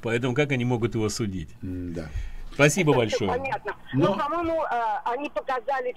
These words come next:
Speaker 3: всю суть демократов. Демократы
Speaker 2: Конечно, но я вам
Speaker 3: выглядели
Speaker 2: скажу, ещё не
Speaker 3: всё
Speaker 2: вечер,
Speaker 3: это
Speaker 2: по-, потому что
Speaker 3: очень
Speaker 2: расслед-, расследование ещё идёт.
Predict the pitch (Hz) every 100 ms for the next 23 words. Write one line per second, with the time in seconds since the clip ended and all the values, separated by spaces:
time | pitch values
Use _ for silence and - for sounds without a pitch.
0 | - 285 240 285 277 196 247 240 - 220
1 | 165 - - 202 220 - 190 196 - -
2 | 113 139 165 190 190 - 190 170 123 -
3 | 190 196 202 190 165 151 143 131 - -
4 | 135 135 156 147 - 139 127 - 262 135
5 | 143 - 175 190 165 160 131 123 - 139
6 | 185 151 117 107 107 101 139 156 156 175